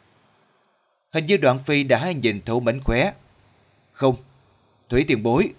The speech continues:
không bị gì. Vừa rồi khi thiên lôi đánh xuống nước, nàng cũng không bị gì cả. Ta nghĩ nàng đã dùng phương pháp gì đó để không bị công kích ảnh hưởng." Trong nước,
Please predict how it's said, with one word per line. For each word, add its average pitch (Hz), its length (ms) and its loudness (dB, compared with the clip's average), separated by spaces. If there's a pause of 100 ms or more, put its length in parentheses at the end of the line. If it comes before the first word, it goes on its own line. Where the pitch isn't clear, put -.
không 151 180 -4
bị 117 140 2
gì. 104 220 -2 (680)
Vừa 139 120 2
rồi 135 260 4
khi 139 120 -4
thiên 135 200 -4
lôi 120 180 4
đánh 131 240 -2
xuống 131 240 -2
nước, 196 160 2 (400)
nàng 131 200 2
cũng 156 180 -4
không 127 200 -2
bị 110 140 0
gì 107 120 -2
cả. 104 280 -2 (560)
Ta 285 100 6
nghĩ 127 400 2 (500)
nàng 143 160 2
đã 160 60 4
dùng 131 300 2
phương 135 140 -4
pháp 190 280 0
gì 113 100 0
đó 202 300 2 (220)
để 139 120 -2
không 175 240 -2
bị 117 100 2
công - 200 -2
kích 190 120 -2
ảnh 101 120 -2
hưởng." 104 200 -4 (1900)
Trong 113 180 0
nước, 185 160 2